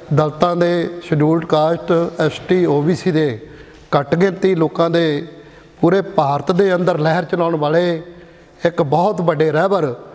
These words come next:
ਸਾਹਿਬ ਸ਼੍ਰੀ ਕਾਂਸ਼ੀ ਰਾਮ ਜੀ, ਜਿਨ੍ਹਾਂ ਦਾ ਅੱਜ ਜਨਮ ਦਿਹਾੜਾ ਜਿਹੜਾ ਭਾਰਤ ਦੇ ਅੰਦਰ ਨਹੀਂ, ਦੇਸ਼ਾਂ ਵਿਦੇਸ਼ਾਂ ਦੇ ਵਿੱਚ ਜਿਹੜਾ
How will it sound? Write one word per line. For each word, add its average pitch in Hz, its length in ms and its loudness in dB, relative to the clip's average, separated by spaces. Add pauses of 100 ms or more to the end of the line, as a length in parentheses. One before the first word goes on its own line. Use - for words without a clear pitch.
(240)
ਸਾਹਿਬ 185 300 0
ਸ਼੍ਰੀ 190 220 -2
ਕਾਂਸ਼ੀ 160 360 -2
ਰਾਮ 175 220 0
ਜੀ, 190 240 0 (520)
ਜਿਨ੍ਹਾਂ 196 280 2
ਦਾ 185 200 2
ਅੱਜ 165 160 0 (840)
ਜਨਮ 175 280 0
ਦਿਹਾੜਾ 175 360 2
ਜਿਹੜਾ 160 480 0 (500)
ਭਾਰਤ 156 300 0
ਦੇ 190 180 2
ਅੰਦਰ 175 220 0
ਨਹੀਂ, 180 280 0
ਦੇਸ਼ਾਂ 180 360 0
ਵਿਦੇਸ਼ਾਂ 151 440 -2
ਦੇ 180 80 0
ਵਿੱਚ 170 200 -2
ਜਿਹੜਾ 156 440 0